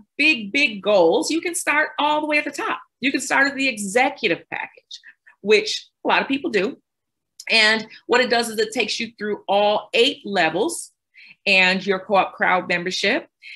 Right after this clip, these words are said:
And, and you can start receiving fifty percent of those donations immediately. Very powerful. You choose what's best for you. However, what's most, uh, what's most, um,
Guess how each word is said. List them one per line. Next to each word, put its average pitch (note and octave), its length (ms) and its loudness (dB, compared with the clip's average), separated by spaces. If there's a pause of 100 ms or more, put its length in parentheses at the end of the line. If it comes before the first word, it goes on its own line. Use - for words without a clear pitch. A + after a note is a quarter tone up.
(220)
And, G#3+ 600 2 (340)
and G#3+ 220 0
you A3+ 100 -6
can A#3 160 -2
start A#3 300 0
receiving A#3 540 -4 (220)
fifty B3 260 -2
percent A#3+ 380 -2
of A3 80 -8
those G#3+ 180 -2
donations G3+ 640 -2 (160)
immediately. G3 800 -4 (200)
Very A#3 360 2
powerful. F3 480 0
You B3+ 260 2
choose C#4+ 440 -4
what's A3 320 0
best G3+ 380 0
for E3+ 180 0
you. B3 500 0 (280)
However, G#3 720 0
what's G#3+ 280 0
most, G#3 640 -4
uh, F#3 540 -2
what's G3+ 340 -4
most, G3+ 420 -4
um, F3+ 300 -4